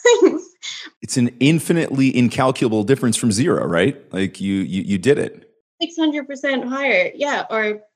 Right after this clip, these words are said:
Speaker 2: yeah, infinitely higher. Yeah. But with incubators and all those places and potential investors, it's basically being dead in the water. I have to recalibrate my priorities as well, because it's not that easy to start generating a million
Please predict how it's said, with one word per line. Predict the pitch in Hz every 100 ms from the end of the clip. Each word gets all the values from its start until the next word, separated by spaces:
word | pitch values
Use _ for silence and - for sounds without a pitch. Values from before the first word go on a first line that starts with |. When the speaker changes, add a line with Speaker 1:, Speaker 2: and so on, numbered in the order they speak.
| _ _
Speaker 2:
yeah, | 247 220
infinitely | 220 233 214 196 185 - _
higher. | 202 190 180 170 - -
Yeah. | 277 269 247
But | 240 - 214
with | 254 254 _ -
incubators | 254 254 233 220 214 208
and | 214
all | 202 202
those | 208 214 208 _ _
places | 220 208 208 196 196
and | 180 180 170
potential | - 226 208 202
investors, | 196 196 196 196 190 180 170 170
it's | 170
basically | - 175 180 175 175
being | 170 170 170
dead | 170 170
in | 170
the | 170
water. | 185 196 160 151 - - _ _ -
I | 220
have | 240 254
to | 254 220
recalibrate | 233 226 226 220 220 202 185 165 _ -
my | 202
priorities | 196 196 190 196 208 208 190 185
as | 180 -
well, | 202 180 170 185 _ _ _ -
because | 208 208 202 196 -
it's | 214
not | 262 269 277
that | 285 269
easy | 247 233 214 196 190
to |
start | - 208 190
generating | 202 190 185 180 180 180
a |
million | 190 190 190 180 170 175